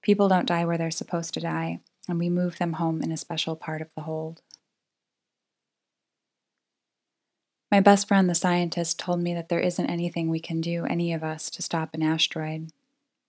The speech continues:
It's happened before, near Lake Chabarkul in Russia.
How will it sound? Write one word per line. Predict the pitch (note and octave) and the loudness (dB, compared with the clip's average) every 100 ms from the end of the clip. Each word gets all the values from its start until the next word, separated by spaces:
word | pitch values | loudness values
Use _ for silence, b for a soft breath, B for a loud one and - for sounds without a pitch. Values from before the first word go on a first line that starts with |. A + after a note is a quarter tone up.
| _ | _
It's | F#3 - | -4 4
happened | G3 G3 F#3 | 4 4 0
before, | F3 E3 E3+ E3 E3 E3 B B B | 0 -2 0 2 0 -2 B B B
near | F#3 F3+ | 0 2
Lake | F3 F3 | 2 0
Chabarkul | - E3+ E3+ E3 E3+ E3 | -4 -2 -2 -2 -2 -2
in | D#3 | 0
Russia. | D#3 D#3 E3 D#3+ E3 | 0 0 0 -2 -6